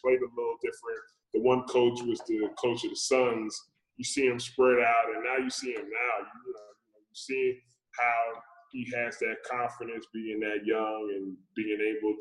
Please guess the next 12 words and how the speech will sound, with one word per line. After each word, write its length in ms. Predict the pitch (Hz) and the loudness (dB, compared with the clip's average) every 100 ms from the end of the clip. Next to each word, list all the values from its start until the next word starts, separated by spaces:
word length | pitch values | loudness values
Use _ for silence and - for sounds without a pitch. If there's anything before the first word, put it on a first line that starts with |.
| - | -2
to 160 | 107 | -2
stretch 360 | 104 - 113 110 | 0 0 -2 -2
the 60 | - | -8
floor 640 | - 110 110 110 107 104 | -6 2 4 4 4 4
and 180 | 92 95 - _ _ _ _ | 2 -4 -16 _ _ _ _
pretty 180 | 110 135 | -2 0
much 200 | 120 104 - | 0 0 0
do 220 | 110 107 | 0 4
everything, 480 | 110 107 104 101 95 _ _ | 2 2 -4 -4 -10 _ _
anything 300 | 107 113 110 101 | -10 -8 -8 -10
he 100 | 90 | -4
wants. 460 | 104 120 - - | 0 0 -4 -12